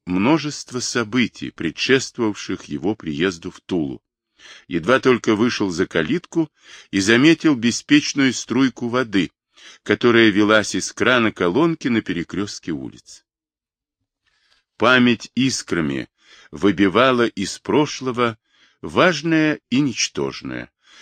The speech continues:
далеко ушедшее и недавнее. И все это велось вокруг одного стержня,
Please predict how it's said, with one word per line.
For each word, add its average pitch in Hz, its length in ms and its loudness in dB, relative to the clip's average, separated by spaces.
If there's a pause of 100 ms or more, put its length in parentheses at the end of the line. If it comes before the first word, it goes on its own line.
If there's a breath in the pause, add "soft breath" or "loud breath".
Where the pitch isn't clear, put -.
(100 soft breath)
далеко 123 460 4
ушедшее 127 840 0 (200)
и 110 80 0
недавнее. 65 720 -6 (520 soft breath)
И 101 80 -4
все 156 260 6
это 147 160 2
велось 131 400 2
вокруг 123 420 0
одного 113 400 2
стержня, 69 720 -4